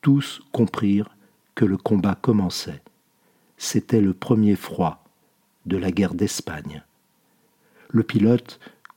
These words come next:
continuait son cercle, reprenait l'Alcazar à la tangente.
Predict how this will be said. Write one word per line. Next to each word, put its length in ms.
continuait 460
son 200
cercle, 520
reprenait 520
l'Alcazar 640
à 60
la 120
tangente. 680